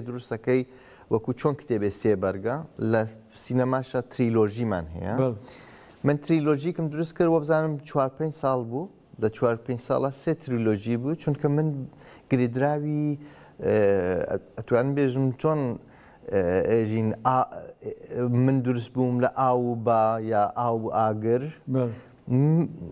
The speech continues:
Speaker 1: ئەتوانم بێژم وجودی من لە هونەرا دروست بووە لە، ئێ، وێنەکێشی و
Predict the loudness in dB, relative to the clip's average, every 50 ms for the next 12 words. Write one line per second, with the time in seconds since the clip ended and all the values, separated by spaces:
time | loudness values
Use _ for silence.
0 | -4 -2 -2 0 2 0 0 0 0 -2 -2 0 0 0 2 2 2 0 2 0
1 | 0 0 2 2 4 4 4 4 2 2 -2 -6 -2 0 0 0 2 2 2 2
2 | 4 4 2 2 2 0 -2 -4 -4 -4 -4 -4 -6 -8 -2 2 2 4 4 4
3 | 2 0 -2 -8 -14 -20 _ -20 _ -20 _ -8 -4 0 2 2 2 2 2 0
4 | 0 -2 -4 -4 -6 -10 -16 -20 -20 -20 -20 -20 -20 -20 -20 -16 -8 -2 0 2
5 | 2 2 2 0 0 0 -2 0 2 2 2 2 2 -2 -4 -4 -4 -4 -4 -4
6 | -4 -4 -4 -4